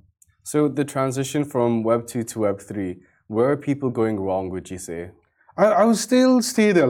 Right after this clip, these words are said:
Speaker 2: lot of people are still looking at it from a speculative perspective.
Speaker 1: Okay.
Speaker 2: Uh, and everyone's buying, um, a lottery ticket, right? But at the
Speaker 1: Mm-hmm.
Speaker 2: end of the day, um, the key still is entertainment. The games need to be engaging and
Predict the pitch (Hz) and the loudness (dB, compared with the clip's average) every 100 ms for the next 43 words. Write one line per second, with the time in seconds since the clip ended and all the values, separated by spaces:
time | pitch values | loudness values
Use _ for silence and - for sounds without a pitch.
0 | 131 143 127 123 135 117 - 139 123 123 | 4 2 0 2 2 2 0 2 2 0
1 | 120 120 120 117 113 107 - - 123 120 | 0 2 0 0 -4 -4 -8 -2 -2 2
2 | 123 120 120 127 - 120 104 - 117 - | 2 2 2 -2 -2 -4 -2 -2 -2 0
3 | 165 160 - - 98 92 95 120 117 113 | -2 -2 -20 -20 -16 -14 -10 -2 0 2
4 | - 139 160 185 185 127 123 127 139 139 | 4 4 6 6 4 2 2 4 4 2
5 | 139 135 139 123 120 117 120 113 120 123 | 2 0 2 2 4 2 0 0 0 0
6 | 123 117 - 113 110 - - 98 104 104 | -4 -4 -4 -2 -4 -6 -8 -4 -4 -4
7 | 117 120 127 156 160 147 117 127 131 131 | -4 -2 2 2 4 2 2 2 4 2
8 | 131 131 - - _ - 117 113 113 117 | 0 -6 -20 -20 _ -4 0 2 2 -2
9 | 117 139 - - 185 190 185 - 160 156 | -2 -4 -4 0 2 2 2 2 4 4
10 | 143 151 - 131 131 135 139 135 151 175 | 2 0 -2 -2 0 0 2 2 4 2
11 | 135 98 123 127 127 123 120 123 127 104 | 0 2 2 2 0 -2 -2 -2 -6 -2
12 | 110 110 120 113 113 113 131 135 160 160 | 0 0 0 -2 -2 2 2 2 4 4
13 | 120 104 | 2 -2